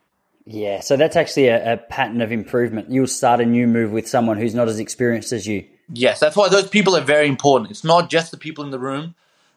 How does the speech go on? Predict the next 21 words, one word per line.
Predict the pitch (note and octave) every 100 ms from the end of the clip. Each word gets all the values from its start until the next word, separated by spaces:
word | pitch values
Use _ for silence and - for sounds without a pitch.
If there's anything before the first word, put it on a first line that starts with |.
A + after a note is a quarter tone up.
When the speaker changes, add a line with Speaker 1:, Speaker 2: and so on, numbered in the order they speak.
| _
Speaker 2:
who | C#3+ C3+ B2
are, | A#2+ A#2 G#2+ - _ _ _ -
you | B2+
know, | A#2+ A#2 B2
who've | C3 B2+ C3
got | C3+ A#2+
decades | A#2+ B2 B2 A#2+
of | A#2
experience | A2+ - B2 A#2+ A#2 A2+ -
or | A2 G#2+
extreme | - - C3+ A#2+
skill. | - B2 C#3 E3+ - - _
You, | A#2+ B2+ C3+ B2+
you | C3 B2+
need | C#3+ D3+ D3+
to | - _ _ - -
have | C3 -
all | C3 D3 D3 D3
of | C3
the | A#2+
ranks | A2+ B2 E3 -